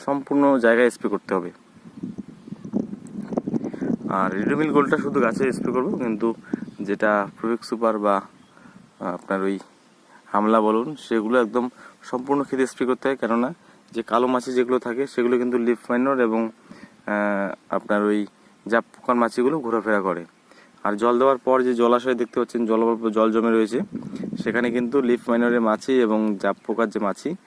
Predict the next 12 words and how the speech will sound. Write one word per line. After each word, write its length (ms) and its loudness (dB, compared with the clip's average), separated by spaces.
সেগুলো 160 -2
প্রচুর 340 -2
পরিমাণে 320 2
জন্মাবে 420 2
এবং 160 -4
সেগুলো 340 -2
থেকে 500 -2
সেই 160 -4
মাছি 300 -2
আবার 280 4
এই 160 4
আপনার 240 0